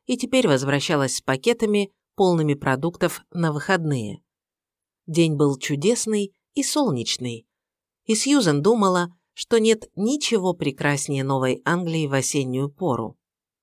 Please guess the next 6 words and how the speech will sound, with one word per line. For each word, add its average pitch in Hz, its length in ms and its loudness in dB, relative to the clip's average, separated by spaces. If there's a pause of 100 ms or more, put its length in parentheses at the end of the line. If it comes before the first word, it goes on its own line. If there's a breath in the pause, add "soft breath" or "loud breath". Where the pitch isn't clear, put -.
(440)
Ее 175 340 0
небольшой, 160 680 2 (340)
выкрашенный 170 680 2
белой 143 320 2
краской 143 440 -2
дом – 202 280 2